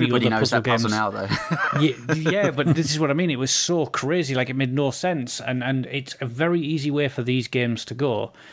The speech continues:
Speaker 2: And I think the first one did a better job of keeping things, um, not, linear is a str-, is a strange way to describe it, but it, it is how it feels compared to the others. The,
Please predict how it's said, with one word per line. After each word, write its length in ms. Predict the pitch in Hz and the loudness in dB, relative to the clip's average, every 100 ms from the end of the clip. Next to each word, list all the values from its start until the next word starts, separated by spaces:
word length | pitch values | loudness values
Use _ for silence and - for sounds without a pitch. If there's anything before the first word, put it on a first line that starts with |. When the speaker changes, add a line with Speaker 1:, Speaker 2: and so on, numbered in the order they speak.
| - - - - | -20 -20 -14 -4
Speaker 2:
And 120 | 120 | -2
I 40 | 117 | -2
think 340 | - 143 131 | -2 -2 -4
the 80 | 117 | -10
first 460 | - 180 185 170 | -6 -2 -2 -2
one 220 | 135 131 120 | -2 0 0
did 160 | 123 | 0
a 40 | 120 | -2
better 360 | 127 135 - | 0 -2 -2
job 420 | 120 123 123 110 - - | -2 0 0 0 -4 0
of 280 | 113 113 - | 0 0 -4
keeping 460 | 143 131 127 120 | -4 -2 -2 -2
things, 800 | 113 - 120 117 113 113 117 - - - - - - - | -2 -2 0 0 -2 -4 -6 -12 -16 -20 -20 -20 -20 -8
um, 920 | 123 120 120 113 110 120 - - - 95 123 | -2 0 2 0 -2 -6 -8 -10 -12 -10 -2
not, 760 | 160 196 - 135 143 - - - - - - - | 0 0 -2 -10 -8 -8 -10 -14 -18 -18 -20 -8
linear 500 | 143 135 196 208 175 | -4 -2 0 0 0
is 120 | 156 | 0
a 60 | 143 | -2
str-, 220 | - - | -2 -2
is 140 | 180 | 0
a 60 | 160 | 0
strange 440 | - 196 208 190 147 | 0 0 0 0 0
way 160 | 165 | -2
to 140 | 151 135 | -2 -4
describe 460 | 127 - 170 190 | -4 -2 0 2
it, 120 | 151 | 0
but 120 | 113 143 | 0 0
it, 80 | |
it 180 | 143 147 | 0 -2
is 380 | 143 143 151 139 | 0 0 0 -2
how 200 | - 147 | 0 0
it 120 | 139 | 0
feels 400 | - 165 160 131 | -2 0 0 0
compared 340 | - 120 123 117 | -2 0 0 -2
to 80 | 127 | -2
the 120 | 131 | -2
others. 280 | 147 131 113 | 0 0 -2
The, 360 | 107 127 131 | -6 -4 -4